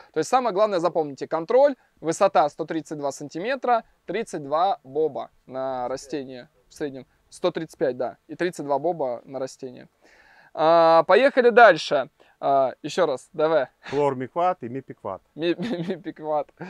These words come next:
Speaker 1: А, на микпиквате, э, хлориде сто пятнадцать сантиметров уже высота, то есть чуть задавилась.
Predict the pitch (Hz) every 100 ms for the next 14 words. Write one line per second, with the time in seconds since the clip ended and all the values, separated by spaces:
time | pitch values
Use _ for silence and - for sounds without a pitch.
0 | 202 160 160 156 156 151 147 147 143 180
1 | 175 170 190 - 151 156 156 139 143 131
2 | 131 131 131 131 131 - 151 156 143 131
3 | 131 123 - 220 214 190 165 - - 180
4 | 185 185 185 185 175 185 175 - 175 180
5 | 170 - 147 - 151 - _ - 151 156
6 | 151 156 147 143 139